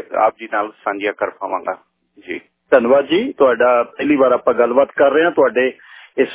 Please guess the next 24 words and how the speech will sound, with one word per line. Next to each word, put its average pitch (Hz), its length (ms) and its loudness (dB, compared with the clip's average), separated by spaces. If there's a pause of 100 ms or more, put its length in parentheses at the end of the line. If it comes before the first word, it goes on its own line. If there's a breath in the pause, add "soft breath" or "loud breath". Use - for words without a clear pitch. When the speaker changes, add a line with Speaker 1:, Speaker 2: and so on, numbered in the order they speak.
Speaker 2:
ਟੈਨਿਓਰ 147 400 2
ਦੇ 143 140 2
ਵਿੱਚ 143 240 0
ਲੋਕਾਂ 143 420 0
ਨੇ 135 180 0
ਤੁਹਾਨੂੰ 120 300 0
ਬੜਾ 120 180 4
ਪਿਆਰ 127 380 0
ਦਿੱਤਾ 131 300 0
ਤੇ 143 120 0
ਲੋਕ 123 280 0
ਖੁਸ਼ - 280 -4
ਨੇ। 139 120 0
ਤੁਸੀਂ, - 720 -6
ਅਹ, 110 60 0
ਬਹੁਤ 151 360 2
ਮੁਸ਼ਕਲਾਂ 131 460 0
ਲੋਕਾਂ 120 280 -2
ਦੀਆਂ 117 140 -2
ਹੱਲ 113 200 0
ਕੀਤੀਆਂ, 135 400 -4
ਭਾਈਚਾਰੇ 117 500 0
ਦੇ 113 80 -2
ਵਿੱਚ 113 160 -4